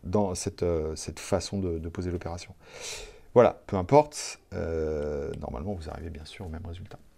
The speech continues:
Voilà, il y avait ensuite, si vous tournez la page, euh, des conversions de secondes en heures, minutes, secondes.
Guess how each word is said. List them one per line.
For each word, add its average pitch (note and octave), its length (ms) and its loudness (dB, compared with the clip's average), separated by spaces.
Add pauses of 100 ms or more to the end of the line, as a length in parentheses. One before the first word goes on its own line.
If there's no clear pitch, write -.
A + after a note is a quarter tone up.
(180)
Voilà, D3+ 320 6
il B2 80 2
y C#3 80 12
avait G3 220 10
ensuite, G3+ 580 2
si - 160 0
vous C3 100 0
tournez C#3+ 240 2
la G2+ 100 6
page, D3 680 4
euh, G2+ 760 4
des F#2 220 0
conversions C3+ 1120 2
de F#2 180 -4
secondes A2 720 -4 (100)
en G#2 500 -2
heures, A2+ 200 6
minutes, G#2+ 340 -4
secondes. F2 380 -8